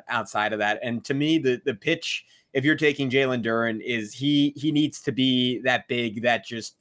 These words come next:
cannot get played off the floor in a playoff series. And I think on this podcast, we were really excited about Mitchell Robinson in his second season and certainly for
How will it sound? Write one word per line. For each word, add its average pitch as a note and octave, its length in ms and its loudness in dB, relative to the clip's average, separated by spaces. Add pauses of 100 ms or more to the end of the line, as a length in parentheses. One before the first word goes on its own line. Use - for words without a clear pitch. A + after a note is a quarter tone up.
cannot C3 300 0
get G#2+ 120 -6
played A2+ 200 0
off G#2 180 0
the G2+ 100 -10
floor F#2+ 280 -12 (320)
in C#3 80 2
a B2+ 60 4
playoff B2+ 340 6
series. A#2 260 -4
And B2+ 80 -2
I C3 200 -2
think D3+ 220 -2 (280)
on C#3 140 4
this G3+ 140 2
podcast, B2+ 460 4
we C#3 120 0
were C3 380 -2
really C#3+ 200 4
excited C3 380 2
about A#2 380 2
Mitchell A#2+ 240 -4
Robinson B2 600 0 (260)
in A#2+ 220 0
his G#2+ 200 -4
second D#3+ 340 -2
season C3 460 0
and A2+ 300 -2
certainly D#3 420 0
for A2+ 260 -2